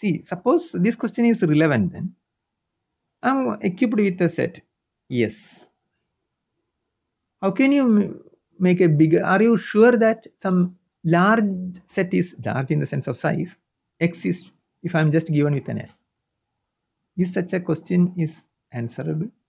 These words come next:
Given with any set, is, is it possible to find you some set which is larger than, strictly larger than, yes, this strictly larger, I have to explain, but still it is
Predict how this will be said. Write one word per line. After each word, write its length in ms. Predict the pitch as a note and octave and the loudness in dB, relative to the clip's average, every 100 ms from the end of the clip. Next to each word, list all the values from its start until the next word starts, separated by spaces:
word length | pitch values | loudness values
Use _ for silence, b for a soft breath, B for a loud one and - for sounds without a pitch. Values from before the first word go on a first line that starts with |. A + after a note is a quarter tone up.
| _ _ - | _ _ 0
Given 280 | F3 A3+ A3+ | 4 4 2
with 120 | G#3 | 2
any 220 | G3+ G#3+ | 2 2
set, 260 | G#3+ G#3 - | 0 -2 -2
is, 300 | F#3 F3+ - _ _ - | -4 -4 -10 _ _ 0
is 160 | F3+ | 0
it 180 | F#3+ F3 | 0 -4
possible 540 | F#3+ F#3+ F#3 A3 A#3 A3 | 0 2 2 2 2 0
to 100 | G#3+ | -2
find 440 | - F3 F#3+ G3 | -2 0 2 2
you 260 | E3+ F3+ - _ _ _ _ _ _ _ _ _ _ _ | 2 0 -4 _ _ _ _ _ _ _ _ _ _ _
some 300 | - E3 G3+ | -2 2 4
set 340 | - F#3+ F#3+ - _ | 2 -2 -4 -10 _
which 160 | - D#3+ | 0 0
is 200 | F#3+ - | 0 -2
larger 500 | D#3 C#3+ D#3 D#3 F3 | -2 0 2 2 0
than, 120 | C#3+ | -2
strictly 360 | A#2 D3 - G3+ | -4 -6 0 2
larger 400 | F#3+ E3 D#3+ D3+ | 2 2 2 2
than, 260 | D#3 F3 - | 0 -4 -4
yes, 140 | A2+ - | -8 -6
this 160 | D3 | -6
strictly 400 | - E3+ D#3+ G#3 | -4 -6 -2 0
larger, 460 | G#3 F#3+ F#3 F#3+ A#3 - _ _ _ _ _ _ _ _ _ | 2 2 0 0 -2 -6 _ _ _ _ _ _ _ _ _
I 60 | F3 | 0
have 80 | E3+ | 2
to 60 | |
explain, 340 | F3+ - A3 D#4+ | 2 2 0 2
but 160 | A#3 | 0
still 220 | - A#3 G#3 | 0 0 0
it 320 | D3+ E3+ D#3+ | 0 0 0
is 200 | D#3+ | 0